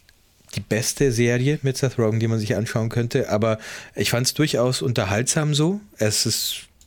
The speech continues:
macht durchaus Spaß, das anzugucken. Ähm, ist nicht, ist auch nicht alles so obszön, ähm, wie ein sprechender Penis.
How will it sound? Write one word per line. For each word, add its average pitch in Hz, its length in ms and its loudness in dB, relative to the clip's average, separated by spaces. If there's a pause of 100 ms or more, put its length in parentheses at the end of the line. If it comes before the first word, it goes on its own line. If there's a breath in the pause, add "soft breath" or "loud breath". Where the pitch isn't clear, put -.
(220)
macht 120 280 -2
durchaus 120 380 2
Spaß, 110 440 0
das 110 160 -4
anzugucken. 139 580 0 (460 loud breath)
Ähm, 104 320 2
ist 120 160 0
nicht, 127 160 0 (160)
ist - 180 0
auch 110 80 2
nicht 107 220 -2
alles 113 240 4
so 120 260 2
obszön, 110 840 0 (640 loud breath)
ähm, 101 260 0
wie 104 200 2
ein 98 160 0
sprechender 104 360 -2
Penis. 113 420 0